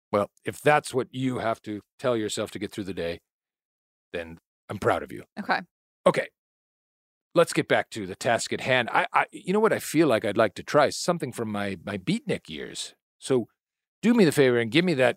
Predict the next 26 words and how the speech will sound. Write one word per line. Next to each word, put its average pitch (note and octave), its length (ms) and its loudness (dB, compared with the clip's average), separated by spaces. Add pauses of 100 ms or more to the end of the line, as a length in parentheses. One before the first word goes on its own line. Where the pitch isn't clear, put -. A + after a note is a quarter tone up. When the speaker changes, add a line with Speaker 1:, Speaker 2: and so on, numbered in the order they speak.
(160)
Speaker 1:
that C3 240 0
old D#3+ 400 6
leather B2 600 2
bag G2 460 0
over E2 180 -8
there. E2 340 -6 (760)
Yes, - 420 -4
that G2 240 -6
one. D3+ 260 -6 (160)
Speaker 2:
I'm G#3+ 160 -14
sorry. G3+ 260 -8
There's G3+ 260 -10
just G3+ 180 -14
so G#3 160 -12
much G#3+ 320 -16 (120)
toilet A#3 260 -12
paper. A#3 400 -16 (440)
Speaker 1:
It's, - 220 -8
it's - 240 -4
fine. F#2 420 -2
Just - 260 -14
pass, - 360 -8
just - 260 -18
pass - 240 -14
it. - 80 -20 (960)
Yes. A2+ 580 -4